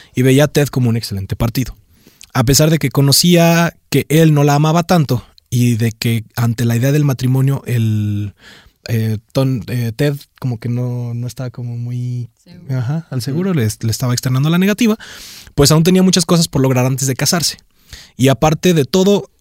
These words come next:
Speaker 1: que sospechaba que mantenía relaciones con otras mujeres. Guardaba la esperanza de que cambiara para bien y que finalmente sentaría cabeza al lado de ella y su hija. Eh, ¿por qué la, la ilusión de, de querer cambiar a un hombre?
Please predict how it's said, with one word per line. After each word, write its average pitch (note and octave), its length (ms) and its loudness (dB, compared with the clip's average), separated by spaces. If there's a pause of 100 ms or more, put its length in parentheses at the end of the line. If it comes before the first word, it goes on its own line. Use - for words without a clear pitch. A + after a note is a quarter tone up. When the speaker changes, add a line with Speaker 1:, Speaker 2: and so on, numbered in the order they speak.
(180)
Speaker 1:
que C3 140 0
sospechaba C#3 460 0
que - 100 -4
mantenía B2 340 0
relaciones B2 440 0
con G#2 120 -4
otras G#2+ 220 -2
mujeres. C3 400 0 (500)
Guardaba C#3 320 4
la F#3 80 4
esperanza G3+ 420 2
de F#3 120 2
que - 100 -10
cambiara D3+ 400 2
para F3+ 180 2
bien F3 360 2
y C3+ 80 -2
que C3 100 -4
finalmente C#3 480 0
sentaría A#2 360 -2
cabeza C3+ 340 -2
al A2+ 220 -4
lado A#2 200 -4
de G#2+ 220 -2
ella G#2 260 -6 (140)
y A#2+ 80 -6
su G#2 160 -4
hija. - 260 -12 (680)
Eh, G#2+ 540 -2
¿por B2+ 140 -6
qué G3 720 2
la, A#2+ 260 -6
la A#2+ 220 -6
ilusión B2 480 -2
de, C#3 240 -2
de A2+ 140 -6
querer A#2+ 200 -6
cambiar C3 280 -4
a - 20 -2
un B2 100 -4
hombre? F#2+ 220 -8